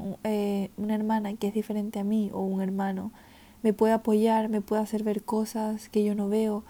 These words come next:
y ya desde ahí tengo que ser grato, o sea, agradecido, perdón,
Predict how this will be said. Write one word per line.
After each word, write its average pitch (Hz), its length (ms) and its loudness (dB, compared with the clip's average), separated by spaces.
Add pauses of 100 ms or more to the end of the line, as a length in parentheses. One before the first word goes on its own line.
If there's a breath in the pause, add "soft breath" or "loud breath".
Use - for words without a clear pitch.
(300 loud breath)
y 226 140 8
ya 226 200 6
desde 233 240 2
ahí 240 180 4
tengo 220 220 -2
que 220 100 -4
ser 220 300 -2 (1600)
grato, 226 380 2
o 202 60 -4
sea, 190 300 -6 (720)
agradecido, 220 720 2
perdón, 202 460 -4